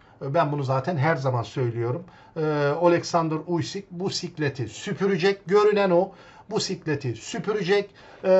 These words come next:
ve bu siklette tartışmasız ağır siklet dünya şampiyonu olacak. Ha, bunu söylüyoruz ama arkadaşlar yani, e, şunu da belirtelim.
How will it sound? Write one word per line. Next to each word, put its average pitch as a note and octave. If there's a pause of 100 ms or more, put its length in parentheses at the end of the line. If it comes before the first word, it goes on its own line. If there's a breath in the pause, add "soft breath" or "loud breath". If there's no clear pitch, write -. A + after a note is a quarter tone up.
(120)
ve F#3
bu G3+
siklette F#3
tartışmasız F3
ağır F3+
siklet F3+
dünya D#3+
şampiyonu G#2
olacak. F#2+
Ha, G#3 (400 loud breath)
bunu A3+
söylüyoruz G#3+
ama B3+
arkadaşlar G#3
yani, F#3+
e, D#3+
şunu D#3+
da A3+
belirtelim. D3+